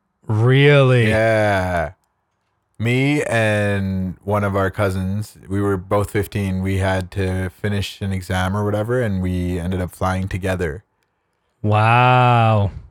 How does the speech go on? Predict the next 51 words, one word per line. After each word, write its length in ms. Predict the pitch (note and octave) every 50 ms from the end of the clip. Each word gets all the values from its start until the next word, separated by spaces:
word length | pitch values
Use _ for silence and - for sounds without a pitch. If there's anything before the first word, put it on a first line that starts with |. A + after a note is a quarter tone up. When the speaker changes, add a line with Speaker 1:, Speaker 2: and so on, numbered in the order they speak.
| _ _ _ -
Speaker 2:
Yeah. 640 | - A2 A2 A2+ A#2 A#2 A2+ A2+ G#2 G2 F#2 F2+ F2+ -
Speaker 1:
Our, 140 | B2+ D3+
our 40 | D#3+
parents 480 | - - A#2+ A#2 C3 E3+ G#3 G3 - -
trusted 480 | - - - A#2+ A#2 - - D#3 C#3+
you 160 | C#3+ E3+ F3 D#3+
two 200 | - F#3+ F#3 F3
to 440 | E3+ E3 D#3 D3+ D3+ D#3 D3 C3+ - _ -
Speaker 2:
Yeah. 380 | - A#2+ B2+ D#3 G3 G3+ F#3 -
Speaker 1:
be 20 |
alone? 240 | C#3 F3+ A#3 C#4+ -
Speaker 2:
Yeah, 220 | - B2+ C3+ D3+ D#3
yeah, 300 | D3 D3 C#3+ C#3+ C#3 C#3
yeah. 140 | C#3+ C3+ B2
It 20 | A2+
was 80 | A2+
Speaker 1:
Let 80 | C3 C#3+
alone 260 | D#3+ D3+ D#3 D#3+ D#3+
on 100 | D#3 D3+
Speaker 2:
crazy. 60 | C#3+
Speaker 1:
a 40 | C3
flight? 460 | - - - A#2+ A#2 C#3+ A3 B3 - _
Speaker 2:
Yeah, 540 | - G#2 A#2 A#2+ C3 C3 A#2 G2+ F#2+ F2 F#2
right. 340 | G2 G2+ - A#2 C3 C#3+ A#2
Speaker 1:
Wow. 320 | A2+ B2+ B2+ A2+ F#2+ - - _ _ _ _ - -
Gutsy. 340 | B2 D3 C#3+ - - A2+
Speaker 2:
So, 280 | G#2+ A2+ A2 G#2 F2 C2+
yeah, 320 | E2 A2 A#2+ A#2+ G#2+ G2 F#2
it 60 | F#2+
was 160 | G2+ G#2 G2
a 60 | G#2+
lot 180 | G#2 G#2+ G#2 G2+
of 60 | G2
fun. 320 | - - G2+ F#2+ F#2+ F2+ - _ _ _ _ -
Um, 800 | G2+ G2+ G2+ G2 F#2+ F#2+ F#2+ F#2 F#2 F#2 F2+ F#2 F#2 F#2+ F#2 - -
got 260 | - A#2 A2 A2 - -
there. 480 | A2+ A2 A2 G#2+ A2 G#2+ G#2+ G#2+ G2+ _ _ _ _ _ _ _ _ _ _ _ -
Um, 1000 | G2 G2 F#2+ F#2+ F#2+ F#2 F#2 F2+ F2+ F2+ F#2 F#2 F#2 F#2 F2+ F#2 F2+ F2+ F2+ F2 _ _ _ _ _ _ _ _ _
that 280 | - C3 C3+ C#3 - -
was 200 | B2 B2 A2 G2+
a 160 | G#2+ G2 F#2
phenomenal 560 | - - - G#2 G2 F#2 F#2 F#2 F#2 F2+ F2+
trip 260 | - - - F2+ - -
as 160 | E2+ E2+ F#2
well. 140 | F2+ E2+ E2
I 100 | E2+ F2
remember 400 | F2 F2 F2 E2+ E2+ E2 E2+ E2+
when, 140 | F2 E2+ -
my 140 | - F2+ F2
first 320 | - - - F#2+ F#2 -
tip, 220 | - G#2 F#2 D#2+